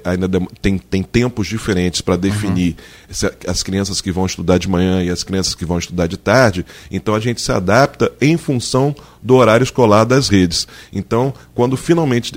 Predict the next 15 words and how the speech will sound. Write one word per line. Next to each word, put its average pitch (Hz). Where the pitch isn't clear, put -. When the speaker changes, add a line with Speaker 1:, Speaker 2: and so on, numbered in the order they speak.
Speaker 1:
é 113
divulgado 95
aonde 113
essas 127
crianças 95
foram 104
al-, 92
alocadas, 98
em 104
que 131
escola 95
e 113
em 117
que 147
turno, 147